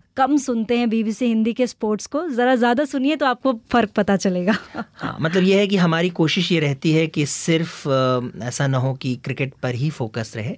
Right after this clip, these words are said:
Speaker 1: हम्म।
Speaker 2: हम खुद भी ये ध्यान रखते हैं, समय समय पर ऐसी खबरें, आपको याद ही होगा कैसे, अ, रेहान जी ने पूरा राष्ट्रमंडल खेल जो है वो वहाँ से ऑस्ट्रेलिया से जा कर के कवर किया था।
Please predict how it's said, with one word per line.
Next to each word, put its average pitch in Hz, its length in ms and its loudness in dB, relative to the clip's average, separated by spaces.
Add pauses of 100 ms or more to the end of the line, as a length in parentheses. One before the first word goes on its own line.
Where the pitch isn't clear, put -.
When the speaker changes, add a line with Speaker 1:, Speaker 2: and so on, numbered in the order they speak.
(160)
Speaker 1:
हम्म। 175 180 0
Speaker 2:
हम 127 180 -2
खुद 165 280 -2
भी 156 80 2
ये 135 140 0
ध्यान 117 320 -2
रखते - 260 -8
हैं, 151 200 -4 (200)
समय 131 300 -2
समय 120 220 -4
पर 120 160 -6
ऐसी 117 220 -8
खबरें, 123 400 -6 (340)
आपको 117 260 -4
याद 135 260 -2
ही 147 60 0
होगा 127 280 2
कैसे, 127 560 -2
अ, 117 60 0
रेहान 117 600 -2
जी 123 120 -4
ने 123 100 -2
पूरा 123 260 -2
राष्ट्रमंडल 120 600 -2
खेल 117 580 -4
जो 113 160 -8
है 110 140 -4
वो 113 220 -4
वहाँ 107 260 -4
से 113 140 -8
ऑस्ट्रेलिया 113 460 -6
से 113 160 -10
जा 110 140 -4
कर 113 180 -8
के 120 100 -8
कवर 117 300 -6
किया 110 260 -10
था। 117 200 -10